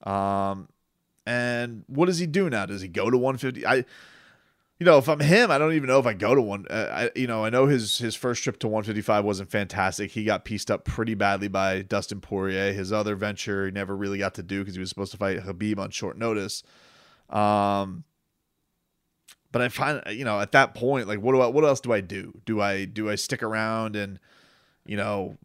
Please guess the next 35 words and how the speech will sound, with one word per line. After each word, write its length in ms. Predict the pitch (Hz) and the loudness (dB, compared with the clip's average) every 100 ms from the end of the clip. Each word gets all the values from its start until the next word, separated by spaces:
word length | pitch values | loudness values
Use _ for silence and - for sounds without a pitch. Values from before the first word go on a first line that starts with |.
| - - - | -20 -18 -20
fight 320 | - - 107 | -14 -4 -4
Zabit? 680 | 95 90 92 98 104 104 101 | -2 -6 -4 -6 -4 -4 -6
Do, 320 | - 104 76 85 | -8 -8 -8 -16
can 160 | - | -14
you 60 | 101 | -14
beat 280 | - 101 90 | -12 -12 -6
Brian 240 | 110 98 | -4 -2
Ortega 380 | 98 95 104 101 | -2 -4 -4 -2
worse 240 | 101 101 | -2 -2
than 100 | 104 | -2
you 60 | 101 | -2
did? 160 | 101 92 | -4 -4
You 60 | |
fight 240 | - 107 - | -8 -10 -8
Korean 400 | 113 101 104 98 | -10 -8 -8 -6
Zombie? 600 | 95 90 101 107 101 - _ _ _ _ _ - | -6 -4 -2 -2 -2 -6 _ _ _ _ _ -6
Uh, 640 | 101 98 95 95 92 92 - - | -2 0 0 0 -2 -4 -10 -12
you 120 | 101 | -10
know, 80 | 98 | -6
you're 380 | 95 101 101 - | -6 -6 -8 -10
gonna 280 | 58 50 | -12 -12
sit 300 | - - 120 | -8 -4 -4
here 300 | 92 110 110 | -4 -2 -2
and, 120 | 104 101 | -2 -6
and 300 | - 101 90 | -10 -10 -6
be 400 | 113 110 107 104 | -4 -2 -2 -2
in, 140 | 101 | -6
in 160 | - 104 | -10 -10
the 80 | |
midst 260 | 104 107 - | -6 -6 -4
with 80 | 113 | 0
all 140 | 113 | 2
these 160 | 127 117 | 2 0
guys? 480 | 131 143 160 160 139 | 2 2 2 -2 -2
Like, 260 | 135 131 | -2 -2